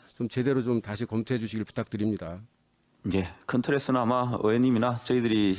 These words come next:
Speaker 2: 이 생각하는, 어, 부분 또 우려하는 부분 가야 될 방향성은 비슷한 것 같습니다. 금년에는 조금 추스려야 될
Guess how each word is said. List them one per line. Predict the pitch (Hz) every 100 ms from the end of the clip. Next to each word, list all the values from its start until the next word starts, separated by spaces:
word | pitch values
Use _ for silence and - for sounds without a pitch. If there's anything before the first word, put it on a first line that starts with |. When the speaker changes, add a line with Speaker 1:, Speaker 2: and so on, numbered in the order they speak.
| 110 - -
Speaker 2:
이 | 104 95 95 92 98
생각하는, | 95 120 107 104 110 107 95
어, | - 95 95 92
부분 | 117 104 87 82
또 | 90
우려하는 | 120 113 104 95
부분 | 87 113 117
가야 | 117 101 104
될 | 101
방향성은 | - 90 90 95 - 131 120
비슷한 | 87 - 113
것 | 95
같습니다. | 82 - 98 90 - - - - -
금년에는 | 101 107 131 117 123
조금 | - - 113
추스려야 | - 123 - 147
될 | 101 104